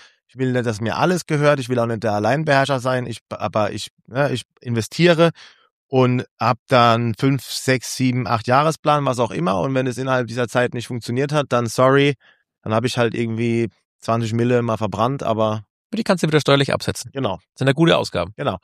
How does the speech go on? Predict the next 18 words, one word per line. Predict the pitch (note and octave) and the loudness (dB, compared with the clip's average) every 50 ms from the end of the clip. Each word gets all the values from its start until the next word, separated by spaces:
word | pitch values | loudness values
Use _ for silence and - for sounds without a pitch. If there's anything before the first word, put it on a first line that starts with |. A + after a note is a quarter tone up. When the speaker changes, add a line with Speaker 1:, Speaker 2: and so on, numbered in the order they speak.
| _ _ _ _ _ _ _ | _ _ _ _ _ _ _
Speaker 1:
Jetzt | - - | -14 -4
können | - - F3+ | -2 2 2
wir | F#3 E3+ | 4 4
direkt | D#3 C#3+ D3 F#3 - | 4 4 2 0 0
mal | F3 E3 D#3+ | 0 0 2
auf | D#3 C3 | 2 0
mein | C#3 C3 B2+ C3 C#3+ D3 C#3+ C3+ A#2 | 0 0 2 2 2 2 0 -2 -4
Thema | - - A2+ A2 G#2+ G#2+ G#2 G2+ | -2 0 0 2 2 2 2 2
dazu, | G2+ G2 G2 - - A2 G2 G2 | 0 0 -2 -2 -4 -4 -4 -2
äh, | G2+ G#2+ G2+ | -2 -2 -2
schießen. | - - A2 G#2 F#2 A2+ C3+ C3 - - | -2 -2 -4 -4 -2 -4 -6 -6 -8 -16
Speaker 2:
Mhm. | - E2+ D2+ - C3+ - _ | -20 -20 -16 -16 -16 -12 _
Speaker 1:
Wenn | A#2 B2+ C#3 C3+ - | -2 -2 -2 -2 -4
ich | F3 F3+ D#3 - - _ _ _ _ _ _ _ _ _ _ _ _ | -4 -6 -6 -6 -10 _ _ _ _ _ _ _ _ _ _ _ _
so | - C3+ F#3 | 0 0 0
viel | F#3 - G#3 F#3+ C#3+ | 4 4 2 2 4
Geld | - D#3+ D#3 D#3+ - - | 4 4 4 4 2 2
hätte, | A2+ G2+ - G2 F#2 F2 | 0 0 2 0 -2 -2